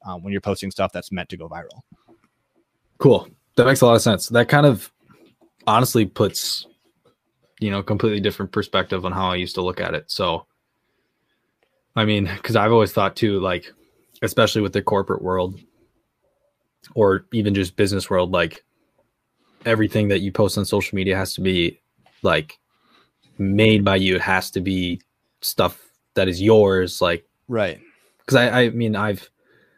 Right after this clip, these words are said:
Speaker 2: slightly dove into the theme page world too, where that's all curated content. Um, but I've never really thought about, I guess, mixing the bo-, both those worlds together. So
Speaker 1: Yeah, and I, and I think it's kind of an interesting,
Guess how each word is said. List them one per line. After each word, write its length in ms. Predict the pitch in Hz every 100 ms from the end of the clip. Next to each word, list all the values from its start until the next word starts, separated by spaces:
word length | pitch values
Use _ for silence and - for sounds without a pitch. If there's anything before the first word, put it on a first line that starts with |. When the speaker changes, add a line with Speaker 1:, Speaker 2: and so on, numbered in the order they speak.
| _ _ _
Speaker 2:
slightly 560 | - - 113 110 104 95 - _ _ _ -
dove 220 | 107 98
into 220 | 98 104
the 100 | 95
theme 260 | - 104 95
page 240 | 98 95
world 220 | 101 95
too, 400 | - 127 101 101 - _
where 300 | 101 95 87 -
that's 220 | 110 - -
all 440 | 107 104 95 95 _ _ _ _
curated 380 | - 107 95 95
content. 440 | 101 92 92 87 - _ _ _ _ _ _ _
Um, 420 | 101 92 85 90 - _ _ _ _ _
but 100 | 107
I've 120 | 95
never 160 | 98 101
really 160 | 95
thought 160 | 92 95
about, 300 | 90 87 - _ -
I 60 | 98
guess, 300 | 92 - - _ _ -
mixing 320 | 104 - 101
the 60 | 92
bo-, 160 | 101 -
both 280 | 110 110 110
those 200 | 101 98
worlds 260 | 98 -
together. 440 | 98 95 90 87 - _
So 320 | - 92 82 - _ _ _ _ _ -
Speaker 1:
Yeah, 200 | 135 - -
and 120 | 127
I, 80 | 139 -
and 100 | 135
I 40 | 139
think 180 | 180 190
it's 80 |
kind 160 | - 156
of 80 | 127
an 80 | 110
interesting, 800 | 117 117 107 - 107 104 98